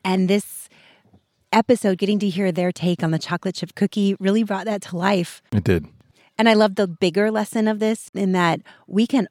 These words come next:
Speaker 1: all talk about the same topic, and we're gonna talk about it so differently.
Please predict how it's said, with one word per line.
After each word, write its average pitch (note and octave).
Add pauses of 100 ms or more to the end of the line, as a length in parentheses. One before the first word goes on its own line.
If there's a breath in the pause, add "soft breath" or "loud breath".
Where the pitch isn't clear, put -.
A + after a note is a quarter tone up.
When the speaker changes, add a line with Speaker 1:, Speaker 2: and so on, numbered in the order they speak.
Speaker 1:
all E3+
talk D#3+
about D#3+
the F3
same D3+
topic, E3+ (480 soft breath)
and F3+
we're F#3+
gonna G3
talk F#3+
about F#3+
it -
so E3+ (140)
differently. D#3